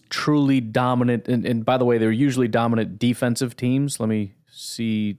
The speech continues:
verify that that is the case. Um, the last times they were actually good,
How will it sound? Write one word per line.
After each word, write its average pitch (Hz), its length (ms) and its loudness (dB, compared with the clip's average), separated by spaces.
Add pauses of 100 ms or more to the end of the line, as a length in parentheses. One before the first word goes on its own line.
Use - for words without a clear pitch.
(160)
verify 104 680 -2
that 95 160 -6
that 101 140 -4
is 95 160 -6
the 95 80 -10
case. 92 400 -8 (420)
Um, 101 540 0 (220)
the 98 60 -10
last 110 260 -2
times 113 220 -2
they 110 60 2
were 107 140 2
actually 104 320 -4
good, 139 440 -2